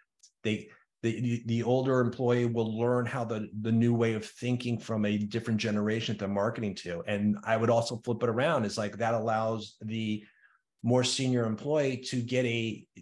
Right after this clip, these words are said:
to give back to the younger employee and saying, "Well, here's a, here is more depth than you probably have because you haven't been around long enough, but here's, gives you more depth at a quicker pace."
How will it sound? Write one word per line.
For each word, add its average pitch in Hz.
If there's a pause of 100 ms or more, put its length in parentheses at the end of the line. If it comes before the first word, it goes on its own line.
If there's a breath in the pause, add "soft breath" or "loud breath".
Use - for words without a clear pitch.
(140)
to 117 (720)
give 123
back - (680)
to 120
the 113
younger 135
employee 110
and 113
saying, 117
"Well, 113
here's 151
a, 117
here 151
is 120
more 117
depth 98
than 107
you 104
probably 104
have 131
because 107
you 110
haven't 107
been 101
around 147
long 92
enough, 87
but 98
here's, 127
gives 123
you 107
more 104
depth 95 (220)
at 101
a -
quicker 101
pace." -